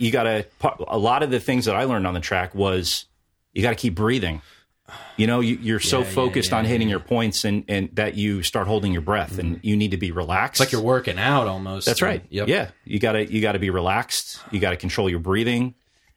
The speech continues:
Speaker 1: and slow everything down because you start, you, you, you get tunnel vision and you start not looking ahead on the track. You don't see other cars. You don't see the next turn. You're not seeing apexes. You're focused on the fact that you just screwed up the last turn. Well, okay, well, you gotta focus on the two turns ahead of you.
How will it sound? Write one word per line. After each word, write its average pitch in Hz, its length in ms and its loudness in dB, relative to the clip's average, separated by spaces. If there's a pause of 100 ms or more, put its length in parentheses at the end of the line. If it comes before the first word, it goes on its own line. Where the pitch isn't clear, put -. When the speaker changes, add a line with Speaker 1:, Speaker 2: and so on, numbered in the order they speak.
(120)
Speaker 1:
and 95 440 0
slow 117 440 2
everything 101 360 0
down 90 320 -2
because 98 340 -2
you 104 80 -2
start, 98 460 -2 (720)
you, 110 160 -4
you, 101 260 0
you 107 140 0
get 101 160 0
tunnel 127 240 2
vision 90 360 0
and 90 140 0
you 92 80 -2
start 98 260 -2
not 98 200 -2
looking 98 220 -2
ahead 95 180 0
on 92 100 -2
the 82 60 -4
track. 98 340 -4
You 95 60 -2
don't 90 160 -4
see 95 160 -4
other 85 140 -6
cars. 117 440 0
You 104 60 0
don't 90 160 -4
see - 160 -4
the 90 100 -2
next 90 280 -4
turn. 113 420 0 (240)
You're 104 80 0
not 95 260 -2
seeing 90 340 -2
apexes. 113 800 -2 (680)
You're 104 160 2
focused 107 440 0
on 110 80 0
the 101 80 0
fact 110 260 -2
that 110 60 -2
you 98 160 0
just - 360 -2
screwed 117 300 2
up 107 120 0
the 101 80 0
last 110 300 0
turn. 82 380 -2
Well, 107 160 0
okay, 101 200 0
well, 85 140 -4
you 110 320 -6
gotta 113 140 2
focus 113 320 -2
on 104 140 2
the 98 80 0
two 107 160 -2
turns 95 220 0
ahead 92 180 2
of 87 60 0
you. 76 140 -6